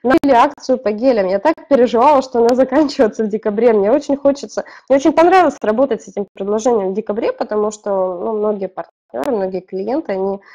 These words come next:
э, используют гель. Это нормально, абсолютно. Очень здорово, что у нас очень многие люди оздоравливаются с помощью Л Р. И вот эта подарочная упаковка плюс концентрат.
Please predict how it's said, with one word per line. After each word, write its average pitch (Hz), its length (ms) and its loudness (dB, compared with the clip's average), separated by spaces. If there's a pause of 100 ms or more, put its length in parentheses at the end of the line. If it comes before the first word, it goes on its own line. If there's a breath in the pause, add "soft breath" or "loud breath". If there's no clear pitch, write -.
(300 loud breath)
э, 190 140 -8 (120)
используют 190 600 -2
гель. 196 200 -4 (140)
Это - 840 -10 (760)
нормально, 196 760 -4
абсолютно. 214 580 -2
Очень 202 220 -2
здорово, 208 400 2
что 196 460 -4 (200 soft breath)
у 214 60 -2
нас 208 160 0
очень 226 200 -2
многие 208 280 0
люди 202 220 0
оздоравливаются 208 840 -2
с - 60 -16
помощью 208 460 -4
Л 196 120 -2
Р. 180 180 -4 (260 loud breath)
И 220 100 0
вот 269 160 2
эта 311 140 0
подарочная 247 580 0
упаковка 214 520 -2
плюс 196 260 -8
концентрат. 226 680 0